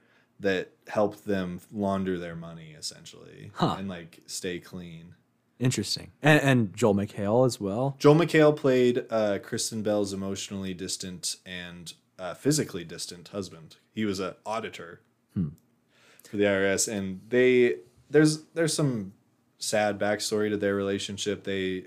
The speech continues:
Speaker 1: had a miscarriage early on, earlier on, and,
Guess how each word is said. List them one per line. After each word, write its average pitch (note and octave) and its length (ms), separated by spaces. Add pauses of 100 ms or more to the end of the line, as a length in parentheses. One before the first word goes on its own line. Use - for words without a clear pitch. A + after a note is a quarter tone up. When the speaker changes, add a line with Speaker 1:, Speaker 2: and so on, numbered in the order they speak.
Speaker 1:
had F#2 160
a F2+ 180 (1500)
miscarriage F#2+ 800
early F2+ 280
on, F2 200
earlier F2+ 380
on, F2 300
and, E2+ 180